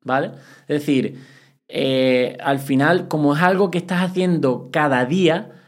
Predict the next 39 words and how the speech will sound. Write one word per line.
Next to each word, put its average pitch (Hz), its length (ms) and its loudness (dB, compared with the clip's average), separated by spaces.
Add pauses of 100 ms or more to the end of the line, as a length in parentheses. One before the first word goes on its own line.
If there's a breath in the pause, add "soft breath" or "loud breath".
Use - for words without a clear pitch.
(120)
no 151 360 4
notas 180 360 2
el 131 200 0
cambio, 156 480 -4 (560)
¿vale? 135 260 -2 (220 loud breath)
Porque 160 260 0
una 208 180 2
persona 170 600 0
pasa 151 720 0
a, 139 440 2
mm, 135 580 2
a 139 160 -4
tener 131 260 2
obesidad. 127 560 -2 (1160 soft breath)
Si 131 500 2
de 135 140 2
un 175 80 4
día 180 160 4
para 175 220 6
otro 151 240 2
se 120 500 0
le-, 117 240 -4
se 117 440 -4
despertase 117 720 -4
con 123 220 -4
sesenta 151 540 -4
kilos 170 280 0
de 139 120 0
más, 170 320 -2 (380 loud breath)
se - 200 -2
pegaría 131 540 2
tal 185 200 4
susto 175 500 0
que 170 100 0
diría, 139 460 4
"Me, 123 380 0
me 113 300 -2
quiero 147 260 2
morir". 127 400 -2